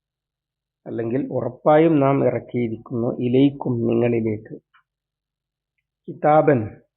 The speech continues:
ഒരു ഗ്രന്ഥം, ഫീഹി, അതിലുണ്ട്, ദിക്റുക്കും,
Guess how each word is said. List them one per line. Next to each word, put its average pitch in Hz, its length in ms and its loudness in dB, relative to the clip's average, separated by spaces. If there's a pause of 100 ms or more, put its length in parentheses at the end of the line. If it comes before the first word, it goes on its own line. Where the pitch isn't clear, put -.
(1120)
ഒരു 143 260 -2 (160)
ഗ്രന്ഥം, 117 420 2 (1900)
ഫീഹി, 151 440 2 (260)
അതിലുണ്ട്, 131 540 4 (640)
ദിക്റുക്കും, 175 680 -2